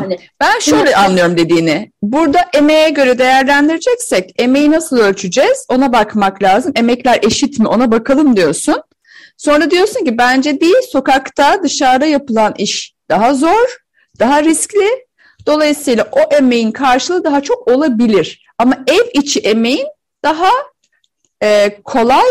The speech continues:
Speaker 1: ve daha az risk taşıdığını söylüyorsun
Speaker 2: Hocam,
Speaker 1: sanki.
Speaker 2: e, zorluklarda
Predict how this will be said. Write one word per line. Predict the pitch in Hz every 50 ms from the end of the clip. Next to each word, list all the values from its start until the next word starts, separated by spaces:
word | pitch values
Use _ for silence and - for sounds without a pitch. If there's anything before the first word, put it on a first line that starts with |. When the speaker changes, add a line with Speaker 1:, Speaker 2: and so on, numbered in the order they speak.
| 466
Speaker 1:
ve | 440 359
daha | 294 349 381 440 - -
az | 302 302 294 247 233 214
risk | 254 285 285 - -
taşıdığını | - 208 - - 165 131 139 127 139
söylüyorsun | 143 - - 139 123 120 - 120 - - - -
Speaker 2:
Hocam, | - - 320 320
Speaker 1:
sanki. | - - 220
Speaker 2:
e, | 220 208 208 202 202 - - _ _ _ _ _ -
zorluklarda | 208 190 226 233 247 269 294 294 - 311 330 349 359 392